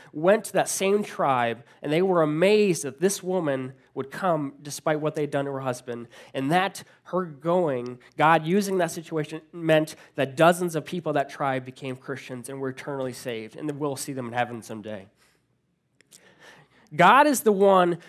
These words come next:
who has given us each day under the sun. And what we're supposed to do is we're supposed to find joy in each day because we know the one who holds the day and the world in his hands.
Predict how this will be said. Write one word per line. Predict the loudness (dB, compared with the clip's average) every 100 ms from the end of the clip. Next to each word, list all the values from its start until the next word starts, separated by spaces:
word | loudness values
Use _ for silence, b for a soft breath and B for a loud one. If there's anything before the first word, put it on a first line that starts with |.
| B
who | 2
has | 2
given | 4 4 6
us | 4 2
each | -6 -8 0
day | 2 4
under | 2 0
the | -2
sun. | -4 -4 -4 -6 -8 -18 _ -20 B
And | 2
what | 6
we're | 8 8
supposed | 6 2 0
to | 2
do | 0
is | 2
we're | 0
supposed | 2 0 0
to |
find | -4 0 4 6 6 4
joy | 0 0 2 2 2 -2 B
in | -8
each | -6 -4 -4 -4 0
day | 4 4 2 -4 B -4
because | -2
we | 2 2 2
know | 2 4 4 4
the | 4
one | 4 2
who | 0
holds | -4 -2 0 0 -2
the | -2
day | 0 0 -2 -6 B
and | -6 -4
the |
world | -4 -4 -4 -6
in |
his | -8 -8
hands. | -10 -10 -16 -16 -18